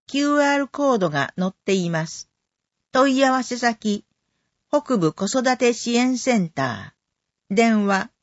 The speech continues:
六一九零一一。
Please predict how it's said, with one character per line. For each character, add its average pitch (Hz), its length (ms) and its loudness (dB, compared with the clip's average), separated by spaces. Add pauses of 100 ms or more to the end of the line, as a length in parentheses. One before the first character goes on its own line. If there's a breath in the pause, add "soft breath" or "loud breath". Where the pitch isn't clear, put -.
(240)
六 233 380 2
一 240 340 -6 (260)
九 294 300 0
零 247 300 4
一 147 320 -4
一。 - 320 -10